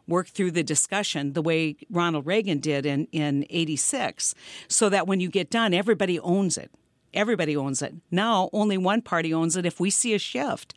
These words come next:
in, in, uh, uh, politics here, where you have, again, another party in control, do you really have the certainty that's going to help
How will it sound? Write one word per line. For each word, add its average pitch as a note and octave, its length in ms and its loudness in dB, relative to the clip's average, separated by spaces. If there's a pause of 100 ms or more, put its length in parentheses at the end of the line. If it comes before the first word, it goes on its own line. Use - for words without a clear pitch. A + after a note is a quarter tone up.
(340)
in, F#3+ 320 2
in, E3+ 440 2
uh, D3 360 0 (520)
uh, C3+ 200 0
politics B3+ 840 -2
here, D#3+ 300 0 (320)
where F#3 100 4
you F#3 140 2
have, F3 240 0
again, E3 420 0
another F3 400 0
party A3+ 460 -2
in E3 100 2
control, D3+ 580 -2 (460)
do G#3+ 100 2
you G#3 140 2
really F#3 300 2
have D#3+ 220 -2
the E3 60 -4
certainty F3+ 560 -2
that's D3 280 -2
going D#3+ 240 0
to D3 60 -2
help D#3 260 -2